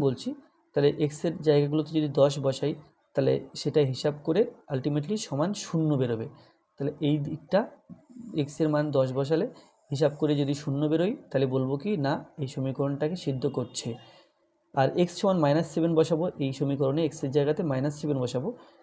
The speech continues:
তারপরে হিসাব করব, হিসাব করে মান যদি শূন্য বেরোয়, তাহলে বলবো সিদ্ধ করছে, যদি মান শূন্য না বেরোয়, তাহলে বলবো সিদ্ধ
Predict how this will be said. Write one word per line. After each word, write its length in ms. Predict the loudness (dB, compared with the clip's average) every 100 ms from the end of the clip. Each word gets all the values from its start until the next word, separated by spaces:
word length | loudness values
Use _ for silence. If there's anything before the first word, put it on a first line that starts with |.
| _ 0
তারপরে 300 | 2 2 0 -2 -8 -4
হিসাব 220 | 0 0 0
করব, 160 | -2 0 -2
হিসাব 180 | -2 -4
করে 120 | 0 2 2
মান 100 | 0 0
যদি 140 | -2 -2
শূন্য 160 | -2 0
বেরোয়, 220 | 2 2 0 -8 -20 _
তাহলে 200 | 0 2 4
বলবো 180 | 2 0 -2
সিদ্ধ 200 | -4 -2 -2
করছে, 280 | -2 -2 -2 -2 -4 -4
যদি 160 | 0 0 0
মান 100 | -2 -4
শূন্য 160 | -4 -2 0
না 80 | 2 4
বেরোয়, 240 | 4 2 -6 -20 _
তাহলে 180 | -2 0 0
বলবো 160 | -2 -4 -6
সিদ্ধ 220 | -8